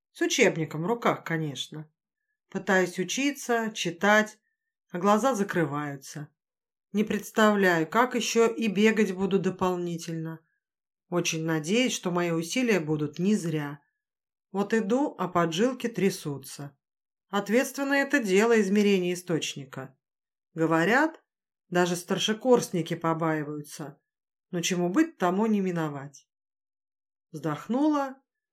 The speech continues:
пригладила волосы и постучала в дверь. «Входи, Лилиана!»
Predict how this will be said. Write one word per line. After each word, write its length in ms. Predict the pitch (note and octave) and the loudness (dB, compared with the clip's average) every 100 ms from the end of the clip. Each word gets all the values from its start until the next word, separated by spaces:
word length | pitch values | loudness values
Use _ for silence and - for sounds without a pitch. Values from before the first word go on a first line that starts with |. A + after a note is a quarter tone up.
| _ - | _ -6
пригладила 600 | E3+ D#3+ E3 D#3+ D#3 D3 | -2 2 2 2 0 -4
волосы 520 | D#3+ B3 B3+ A#3+ G#3+ | 2 2 2 0 -4
и 200 | - D#4 | 0 2
постучала 640 | E4 A3+ F3+ E3 G3+ G3+ | 2 0 -4 -2 0 0
в 100 | D#3+ | -2
дверь. 400 | C#3+ D3 D3 - _ _ _ _ _ | -4 -6 -6 -10 _ _ _ _ _
«Входи, 500 | - - C#4+ D#4 E4+ | -6 6 8 10 8
Лилиана!» 800 | B3+ G3 F#3 F3 F3 E3+ E3+ | 8 6 4 2 0 -4 -8